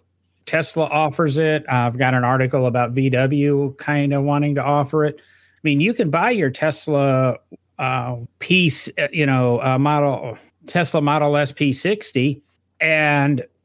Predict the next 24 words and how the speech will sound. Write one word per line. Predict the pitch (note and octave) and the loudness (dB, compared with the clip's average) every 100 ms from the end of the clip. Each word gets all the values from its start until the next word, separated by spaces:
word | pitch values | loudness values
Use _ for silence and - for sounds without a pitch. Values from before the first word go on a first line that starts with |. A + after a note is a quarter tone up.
| _ F#3 | _ -10
with | D#3 | -4
the | C3+ | -2
software | G3+ G#3+ F#3 E3 | 0 0 0 0
upgrade, | D#3 D#3+ E3+ | 0 0 0
make | D3 D#3 | 0 0
it | D#3 | 0
a | |
P | - D#3 | 0 0
eighty. | D#3+ G#3+ G#2 _ _ _ - | 0 -2 -4 _ _ _ -6
And | C#3+ | -2
actually, | D3 D#3 - D3+ | 0 -2 -2 0
I | C#3 | 2
read | C#3 D3+ | 2 2
a | C3+ | 0
story | - E3 D#3 D#3 D3 | -2 -2 0 2 2
about | C3 C#3 C3+ | 2 2 2
a | |
guy | B2 C3+ C3 C3+ | 2 2 2 2
that | B2+ B2+ | 0 0
bought | C3 C3+ E3+ | 0 0 0
a | C3+ | 0
Tesla | C3+ B2 - C3 B2 A#2+ | 0 -2 -2 -2 0 0
P | A2 C3+ A2+ | 0 -2 -2
sixty | - F#3 G3 - A2+ B2+ | 0 -2 -2 -2 0 0